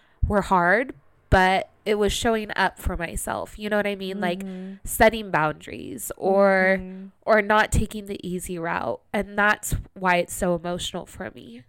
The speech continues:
Speaker 2: Mm-hmm.
Speaker 1: 'Cause for so long, I didn't do that for myself. I didn't
Speaker 2: Yeah.
Speaker 1: show up for myself, you know? I, I hadn't built on a home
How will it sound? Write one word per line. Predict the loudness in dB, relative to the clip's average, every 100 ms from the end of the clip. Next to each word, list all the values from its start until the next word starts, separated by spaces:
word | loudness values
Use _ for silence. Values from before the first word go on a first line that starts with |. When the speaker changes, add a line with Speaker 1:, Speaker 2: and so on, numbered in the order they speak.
| -10
Speaker 2:
Mm-hmm. | -6 -6 -6 -10 -10 -12 -14 _
Speaker 1:
'Cause | -10 -8
for | -2 -2
so | -2 -4 -4
long, | -4 -2 -2 -4
I | -6
didn't | -6 -10 -8
do | -4
that | -4 -4
for | -8 -16
myself. | -12 -12 -10 -12 -14
I | -10 -8
didn't | -8 -8
Speaker 2:
Yeah. | -6
Speaker 1:
show | -6
up | -6
for | -10 -10
myself, | -8 -10 -10 -12 -14
you | -14
know? | -12 -12 -14 _ _ _ 0
I, | 2 2 2
I | 2
hadn't | 4 4 4 2
built | 2 2
on | -2 -6 -10 _ -8
a | -8
home | -2 -2 -2 -4 -10